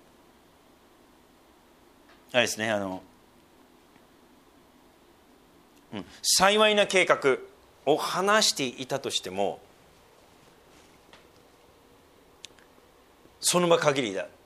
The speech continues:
ていう人がたくさんいるよということですね。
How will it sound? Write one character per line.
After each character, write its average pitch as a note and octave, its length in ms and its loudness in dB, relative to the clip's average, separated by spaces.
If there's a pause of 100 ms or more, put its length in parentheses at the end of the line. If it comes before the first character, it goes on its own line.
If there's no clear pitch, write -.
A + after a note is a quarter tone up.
(200)
て B2+ 100 -4
い B2 60 0
う - 20 -2
人 B2 160 -8
が C3 100 -2
た - 140 -10
く - 80 -12
さ E3+ 140 -6
ん E3 60 -8
い - 20 -8
る D#3 80 -8
よ D#3 120 -6
と - 220 -18 (640)
い B2 100 -6
う A#2 60 -6
こ A2 80 -8
と G2 60 -6
で F2 60 -6
す - 120 -8
ね。 C#3 200 -10